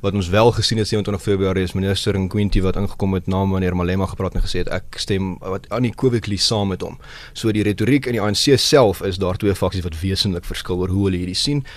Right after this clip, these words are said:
Die vraag wat ons wil vra is, watter faksie gaan op die ou end hierdie geveg wen? Die een wat besit najag of die een wat nasionalisering najag? Rondom transito rooftogte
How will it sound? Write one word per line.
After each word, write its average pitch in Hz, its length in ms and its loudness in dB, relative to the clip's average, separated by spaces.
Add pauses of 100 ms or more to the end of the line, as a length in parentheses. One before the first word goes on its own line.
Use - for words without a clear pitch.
(180)
Die - 100 -6
vraag 117 280 4
wat 107 120 2
ons 107 220 0
wil 101 100 0
vra 95 160 -2
is, 82 120 -2
watter 95 280 -2
faksie 98 320 -4
gaan 92 180 -6
op 87 80 -4
die 98 120 -8
ou 113 140 0
end 98 140 -2
hierdie 92 200 -6
geveg 95 340 -6
wen? 80 220 -6
Die 76 160 -10
een 95 140 -4
wat 92 180 -2 (380)
besit 123 340 2
najag 139 380 6
of 107 80 -4
die 95 80 -8
een 95 80 -2
wat 92 100 -6
nasionalisering 85 680 -2
najag? 64 360 -8 (400)
Rondom 117 260 4
transito 110 420 4
rooftogte 98 580 2